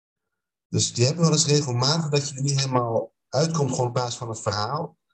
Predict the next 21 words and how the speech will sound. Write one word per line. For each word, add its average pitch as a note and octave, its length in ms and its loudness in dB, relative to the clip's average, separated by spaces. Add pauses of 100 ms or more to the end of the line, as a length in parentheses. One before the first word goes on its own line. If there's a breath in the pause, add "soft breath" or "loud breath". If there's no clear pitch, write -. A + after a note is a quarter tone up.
(400)
En C3 120 0
dat B2 120 4
je - 60 -10
dan A#2 140 -2
toch D#3+ 140 0
een D3+ 100 4
deskundige D3 480 0
uroloog C3+ 440 0
nodig C#3+ 260 -4
hebt C#3 220 -6
om - 140 -14
te - 120 -14
kijken C3 240 -2
van B2 100 -6
wat B2+ 120 2
gebeurt C3 480 2
er C#3 100 2
daadwerkelijk D3 640 0
met C#3 120 -4
die A#2 120 -12
blaas. A2+ 540 -6